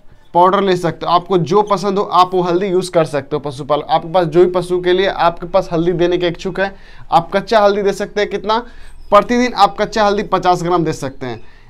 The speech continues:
आप सूखा हल्दी इसको बोल सकते हैं, सूखा हल्दी इसको टर्मिक बोलते हैं हम लोग। सूखा हल्दी जो है आप पचास ग्राम ये भी दे सकते हैं पशुपालक भाइयों। आपको जो सुविधा हो, कच्चा हल्दी हो या पक्का हल्दी हो, आप दे सकते हो। अब बात करें दोस्तों, कच्चा हल्दी देने से फ़ायदा क्या क्या? दोस्तों देखिए,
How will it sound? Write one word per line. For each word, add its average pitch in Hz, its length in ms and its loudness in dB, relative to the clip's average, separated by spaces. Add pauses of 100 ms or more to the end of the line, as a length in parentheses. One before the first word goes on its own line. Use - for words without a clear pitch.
(140)
आप 180 180 4
सूखा 196 360 -2
हल्दी 202 240 4
इसको 196 300 -2
बोल 180 220 0
सकते 185 240 -4
हैं, 185 100 0
सूखा 196 300 -2
हल्दी 185 160 2
इसको 180 180 -2
टर्मिक 180 340 0
बोलते 175 240 2
हैं 165 80 0
हम 165 60 2
लोग। 185 160 0
सूखा 180 280 -2
हल्दी 185 220 4
जो 170 140 2
है 180 160 2
आप 165 320 0
पचास 175 300 0
ग्राम 175 240 2
ये 165 60 0
भी 175 100 0
दे 160 120 -2
सकते 156 220 -10
हैं 151 60 -8
पशुपालक 139 440 -6
भाइयों। 131 200 -4 (460)
आपको 180 340 4
जो 175 260 2
सुविधा 214 340 2
हो, 202 140 6
कच्चा 196 340 0
हल्दी 190 200 2
हो 185 80 4
या 196 140 4
पक्का 185 320 -2
हल्दी 180 180 2
हो, 185 160 0 (380)
आप 160 140 4
दे 156 160 0
सकते 139 300 -6
हो। - 120 -8 (280)
अब 165 160 2
बात 214 260 4
करें 233 140 4
दोस्तों, 214 240 2
कच्चा 208 340 2
हल्दी 208 220 4
देने 190 240 2
से 220 140 2
फ़ायदा 170 380 2
क्या 156 140 0
क्या? 135 160 -2
दोस्तों 170 320 -2
देखिए, 214 180 2